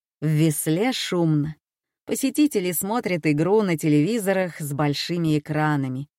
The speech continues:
распивают пиво и выкрикивают непристойности. Кора и Брэндон сидят напротив нас, строят друг другу глазки и пытаются выбрать закуски. У нашего столика останавливается поболтать мой друг Рид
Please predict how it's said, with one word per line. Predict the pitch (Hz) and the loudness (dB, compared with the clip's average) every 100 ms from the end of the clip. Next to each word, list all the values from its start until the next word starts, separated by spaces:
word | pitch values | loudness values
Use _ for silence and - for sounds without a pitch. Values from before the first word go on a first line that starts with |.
| _ _ _ | _ _ _
распивают | - 269 - 262 254 214 175 - | -2 -2 -2 0 2 2 -2 -6
пиво | 254 320 285 208 | -2 0 2 0
и | 175 | 0
выкрикивают | 170 170 156 240 277 196 180 170 - | 0 -2 -2 -4 -4 -4 -2 -2 -2
непристойности. | 170 151 160 - - 147 139 139 - - - _ _ _ _ _ _ - | -4 -2 -4 -4 -2 0 0 -4 -8 -18 -20 _ _ _ _ _ _ -6
Кора | 180 160 147 | 0 2 2
и | 143 | 0
Брэндон | 135 151 196 240 196 196 | 0 -2 0 -2 -2 -4
сидят | 180 - 139 165 180 165 | -4 -2 0 0 -2 -4
напротив | 147 143 143 147 147 | -4 0 -2 -2 -4
нас, | 147 139 117 - - _ _ _ _ | -4 -4 -6 -12 -18 _ _ _ _
строят | - - 392 311 220 165 | -14 -6 -2 0 0 -2
друг | 180 170 | -4 -2
другу | 156 165 151 | -2 0 2
глазки | 147 156 220 294 - 214 | 2 0 0 -4 -6 -6
и | 196 | -4
пытаются | 165 160 180 208 - - 175 | -4 -4 -2 -2 -4 -4 0
выбрать | 151 156 151 147 | 0 0 0 -2
закуски. | 139 165 - 220 160 - - - _ _ _ _ _ _ _ _ | -2 -6 -4 -6 -6 -12 -16 -20 _ _ _ _ _ _ _ _
У | 180 | -2
нашего | 185 160 147 147 135 | 2 2 0 -4 -4
столика | - 190 254 262 - 165 | -6 -4 -2 -2 -2 -2
останавливается | 151 - 139 151 208 202 185 170 - 151 | -2 -2 0 0 -2 -4 -2 -4 -4 -6
поболтать | 156 139 127 131 190 247 - | -4 -4 -4 -6 -6 -6 -2
мой | 156 170 | 0 0
друг | 143 151 170 - | -2 -2 -4 -4
Рид | 170 160 139 - | -4 -2 -4 -10